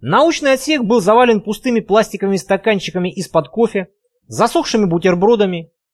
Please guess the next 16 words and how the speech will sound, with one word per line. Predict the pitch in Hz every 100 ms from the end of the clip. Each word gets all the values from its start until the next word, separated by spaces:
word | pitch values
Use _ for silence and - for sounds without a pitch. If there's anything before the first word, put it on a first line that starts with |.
| _ -
В | 170
углу | 233 302 311 _
обнаружилась | - 165 196 254 233 220
даже | 175 214 208
пустая | 208 - 233 214
бутылка | 190 240 220 208
из-под | 202 208 -
коньяка. | 208 214 226 147 107 _ _ _ _ _ _ _ _ _ _ _
Маша | 101 165 294 285
посмотрела | 247 240 254 269 262
на | 240 220
лейтенанта | 214 220 247 214
красными | 165 180 220 214 185
от | 180
недосыпа | 185 180 180 220 156
глазами, | 135 151 180 196 170